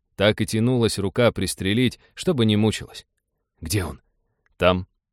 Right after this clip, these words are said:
лаконично ответил Дэн, но когда Тед приподнялся выглянуть, Рыжий поймал его за пояс и дернул назад. «Он-то точно знает, где мы, а скорость реакции у него в два с половиной раза выше твоей».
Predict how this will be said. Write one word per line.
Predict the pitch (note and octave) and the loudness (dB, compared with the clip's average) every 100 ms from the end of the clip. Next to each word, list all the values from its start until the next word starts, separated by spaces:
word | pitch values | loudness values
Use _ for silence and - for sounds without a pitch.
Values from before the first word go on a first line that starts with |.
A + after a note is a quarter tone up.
| - | -8
лаконично | F2 F2+ G#2 F#2+ - | -2 2 2 2 0
ответил | F2+ G2 F#2 F2 | -2 0 -2 0
Дэн, | F2 G#2+ E2 _ _ - | 2 2 0 _ _ -4
но | F#2 | 2
когда | B2 A#2 B2+ | 4 4 4
Тед | B2 C#3+ | 6 4
приподнялся | - G#2 A2+ B2 B2 - | 4 2 2 2 0 0
выглянуть, | F#2+ D3+ B2+ G2 D2 - - | 0 0 0 -2 -4 -12 -12
Рыжий | - A2+ C#3+ B2+ | 0 2 4 2
поймал | B2 B2 C3+ B2+ | 2 2 2 2
его | A#2+ A2+ | 2 2
за | G#2+ | 2
пояс | G#2+ C#3+ B2 A2+ | 2 2 2 0
и | |
дернул | G#2 A#2 G#2 G2+ | 2 2 2 2
назад. | G#2 F#2 F#2+ - _ _ _ _ _ _ - | 2 2 0 -2 _ _ _ _ _ _ -6
«Он-то | F2+ F#2 G#2+ | -4 -2 -2
точно | G2+ G#2 F#2+ - A2+ | 0 0 0 0 0
знает, | F#2+ A2 F#2 | 2 2 0
где | E2 F#2+ | -2 -2
мы, | F2 D2 _ - | -2 -4 _ -4
а | F#2+ | -2
скорость | - A2+ G#2 - | 2 2 2 0
реакции | G#2 A2+ - G2 | 0 0 0 -2
у | |
него | F#2+ G2 F#2+ | 0 0 -2
в | |
два | F#2+ G#2+ | -2 -4
с | - | -2
половиной | G2 G2 G2+ G2 | -2 0 0 0
раза | G#2 F#2+ | 0 0
выше | F#2+ - G#2 | -2 -6 -2
твоей». | A2+ G#2 E2+ | 0 0 -2